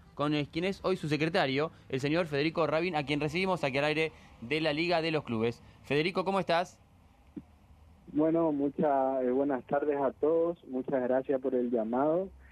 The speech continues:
Speaker 2: y la verdad que muy contento de poder hablar con ustedes.
Speaker 1: Contanos un poco por, por el origen de, de, de la institución, porque entendemos que es un club relativamente nuevo, fundado,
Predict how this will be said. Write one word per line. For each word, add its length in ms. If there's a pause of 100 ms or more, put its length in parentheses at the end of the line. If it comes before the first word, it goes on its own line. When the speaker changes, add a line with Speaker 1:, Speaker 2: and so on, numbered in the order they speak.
(300)
Speaker 2:
y 140
la 160
verdad 280
que 220
muy 280
contento 540
de 80
poder 280
hablar 360
con 160
ustedes. 380 (360)
Speaker 1:
Contanos 440
un 100
poco 220
por, 180
por 140
el 80
origen 280
de, 160
de, 160
de 160
la 100
institución, 440
porque 300
entendemos 320
que 80
es 60
un 100
club 180
relativamente 540
nuevo, 160
fundado, 580